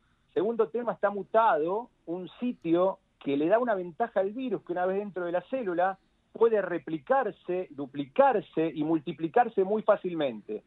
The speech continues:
Entonces también le da mayor valor a, adaptativo, porque son varias copias que se hacen en menos tiempo del virus. Entonces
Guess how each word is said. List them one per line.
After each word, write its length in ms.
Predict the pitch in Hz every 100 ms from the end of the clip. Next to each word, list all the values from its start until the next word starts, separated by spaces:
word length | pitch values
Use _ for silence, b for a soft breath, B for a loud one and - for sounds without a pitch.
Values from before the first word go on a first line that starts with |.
| _ _ _
Entonces 500 | 127 123 160 170 165 -
también 420 | 160 180 220 202
le 100 | 185
da 380 | 185 185 180 165
mayor 400 | 156 151 180 170
valor 340 | 156 160 165
a, 380 | 160 151 135 - _ -
adaptativo, 580 | - - 180 262 185
porque 280 | - 127 135
son 180 | 156 151
varias 240 | 175 165
copias 340 | - 185 180 160
que 100 | 131
se 180 | 139 151
hacen 400 | 156 170 170 - _ _
en 140 | 147 156
menos 240 | 170 165
tiempo 520 | 240 151 110 - 101 _ _ _ _ -
del 160 | 127
virus. 260 | 131 104 - _
Entonces 440 | - - 135 -